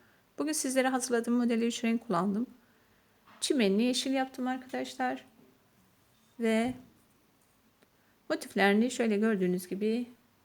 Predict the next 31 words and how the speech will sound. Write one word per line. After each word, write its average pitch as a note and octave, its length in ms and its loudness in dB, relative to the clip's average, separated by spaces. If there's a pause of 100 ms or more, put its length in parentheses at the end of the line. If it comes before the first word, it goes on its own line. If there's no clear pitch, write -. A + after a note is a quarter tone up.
(140)
menekşe A3+ 800 -2
ve A#3+ 140 0
sarıyla A#3 500 0
yaptım F#3 360 -4
arkadaşlar. F#3 600 -4
Ben A#3+ 100 0
modeli F#3+ 280 0
sizlere F3 320 -8
anlatmak F#3 460 -6
amacıyla G3+ 420 -6
bu A#3+ 60 -2
üç - 220 -4
rengi F3+ 180 -4
seçtim. - 440 -8 (640)
Siz C#4 200 -2
yapmak C4+ 320 0
isterseniz B3+ 600 -2
her B3 120 2
zaman F#3 340 0
belirttiğim G#3+ 480 0
gibi A3+ 140 -2
yapacağınız B3 500 -2
yazmanıza F#3+ 580 -2
bağlı. G3 300 0
Yazmanız A3+ 520 0
desenli A3 380 0
ise D4+ 220 -4
desenlerden C4+ 640 0
renk F#3+ 180 2
seçimini F#3+ 380 -2
yapacaksınız. F#3 720 -4